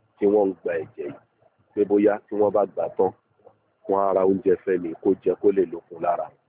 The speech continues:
àbí wọ́n á ra blood tonic fún kó lè tètè recover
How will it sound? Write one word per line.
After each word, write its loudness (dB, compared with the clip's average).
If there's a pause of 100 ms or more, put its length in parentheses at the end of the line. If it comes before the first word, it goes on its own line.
(500)
àbí -8 (1080)
wọ́n 2
á 2
ra 0
blood 0
tonic 0
fún -4 (420)
kó -2
lè 4
tètè -4
recover -2